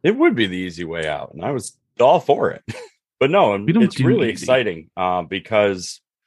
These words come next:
Speaker 1: since you officially, like, put your name down to take the E triple P, you were, like,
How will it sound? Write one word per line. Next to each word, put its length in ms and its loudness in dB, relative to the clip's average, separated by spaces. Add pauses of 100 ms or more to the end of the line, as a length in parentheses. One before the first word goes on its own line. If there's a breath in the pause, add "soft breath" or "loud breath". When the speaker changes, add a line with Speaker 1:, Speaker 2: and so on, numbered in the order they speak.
Speaker 1:
since 580 -6 (140)
you 560 -4 (500)
officially, 540 2
like, 240 2
put 180 2
your 120 0
name 300 -2
down 300 -2 (300 soft breath)
to 80 -6
take 260 -2
the 100 -4
E 220 -2
triple 300 -4
P, 440 0 (460 soft breath)
you 220 0
were, 200 4
like, 380 -2